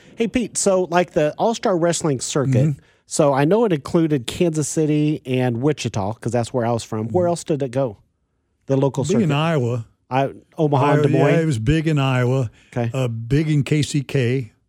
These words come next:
Speaker 1: Okay.
Speaker 2: Uh, I mean, it was huge in Kansas City, Kansas. Memor-, uh, Memor-, Menu-, Memorial, uh, Hall over there was huge.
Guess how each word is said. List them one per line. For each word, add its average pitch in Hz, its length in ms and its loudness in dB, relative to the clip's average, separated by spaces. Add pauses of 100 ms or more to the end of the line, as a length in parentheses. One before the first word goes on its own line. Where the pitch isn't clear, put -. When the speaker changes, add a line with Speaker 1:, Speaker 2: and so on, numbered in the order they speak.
Speaker 1:
Okay. 120 260 -2 (380)
Speaker 2:
Uh, 120 340 -4 (720)
I 139 60 -8
mean, 127 160 0
it - 20 0
was 107 160 -6
huge 196 260 2
in 123 80 -4
Kansas 135 300 -2
City, 120 100 -4
Kansas. 120 460 -4
Memor-, 123 500 -4
uh, 113 40 -6
Memor-, 131 500 -8
Menu-, 151 520 -4
Memorial, 131 800 0
uh, 113 120 -8
Hall 139 340 -2
over 113 160 -4
there 113 240 -4
was 98 160 -10
huge. 143 880 -2